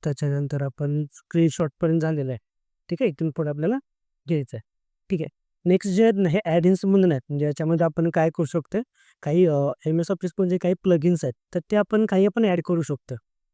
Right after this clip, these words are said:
ठीक आहे, यातलं आपण घ्यायचं, म्हणजे ॲडिशनल आपण काही घ्यायचे असतील तर, जसं की आता Wikipedia ॲड केलेलं आहे, जसं की इथं आहे Wikipedia, तर असे, अ, बाकीचे पण आपण काय प्लगइन्स याच्यामध्ये ॲड करून घेऊ शकतो. जसं की आपल्या मोबाईलला असतं बघा,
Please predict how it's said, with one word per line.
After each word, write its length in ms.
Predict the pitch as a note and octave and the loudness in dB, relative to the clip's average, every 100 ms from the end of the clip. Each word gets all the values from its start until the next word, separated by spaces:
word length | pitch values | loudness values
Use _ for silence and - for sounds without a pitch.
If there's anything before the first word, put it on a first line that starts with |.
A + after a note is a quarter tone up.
| _ - | _ -14
ठीक 100 | D#3+ | -12
आहे, 60 | D4+ _ _ _ _ _ | -14 _ _ _ _ _
यातलं 180 | C#3+ D#3+ | -6 -4
आपण 200 | D#3+ F3 | 2 4
घ्यायचं, 300 | E3 C#3+ C3+ | 4 0 -2
म्हणजे 160 | D3 D#3+ | -2 2
ॲडिशनल 480 | D#3 F3 G3 F#3+ | 2 2 4 6
आपण 260 | F#3+ G3+ F#3+ | 6 4 4
काही 320 | F#3+ F#3+ A3+ D#3+ | 4 2 2 -2
घ्यायचे 320 | D3+ D#3+ - | -2 -2 0
असतील 280 | E3+ - F3 F#3 | -2 -2 -4 0
तर, 80 | D3 | -2
जसं 260 | C#3 C#3 | -2 -4
की 60 | D3 | -4
आता 120 | D3+ | -2
Wikipedia 520 | D#3+ D3+ E3 D3 D3+ | -2 -4 -4 -2 -2
ॲड 240 | E3+ D3+ C#3+ | -2 -4 -4
केलेलं 260 | D#3 D3+ F#3 | -4 0 0
आहे, 200 | D3+ A#2 - _ _ - | -2 -8 -14 _ _ -8
जसं 160 | D3 D3 | -6 -4
की 100 | D3 | -4
इथं 180 | C#3 E3 | -2 0
आहे 240 | C#3+ D#3 | 0 -2
Wikipedia, 480 | C3+ - B2 B2+ B2 - _ _ - | -4 -8 -8 -8 -10 -14 _ _ -4
तर 80 | F3+ | 0
असे, 360 | E3 - G3+ A3 - _ _ _ _ | 0 2 2 2 -4 _ _ _ _
अ, 160 | D3 C#3+ | -6 -4
बाकीचे 420 | C#3 D#3 G3 F3+ | -2 -2 0 -2
पण 140 | G3 G#3 | 2 0
आपण 260 | F#3 G#3 | 2 2
काय 160 | G3+ G3+ | 2 0
प्लगइन्स 380 | G3+ F3+ E3 E3+ | 2 0 0 -2
याच्यामध्ये 400 | F3+ F3 E3+ E3+ | -4 -2 0 0
ॲड 120 | D3+ D3+ | -2 -2
करून 220 | E3 A3 | -2 0
घेऊ 160 | E3+ D3 | 0 -2
शकतो. 320 | C3 A#2+ C3 | -4 -8 -6
जसं 220 | C#3+ - E3 | -6 -4 -2
की 60 | |
आपल्या 180 | D#3+ F3 | 0 2
मोबाईलला 420 | F3 D3+ E3 E3 | 2 2 0 0
असतं 240 | E3 - | -2 -4
बघा, 100 | D3 | -4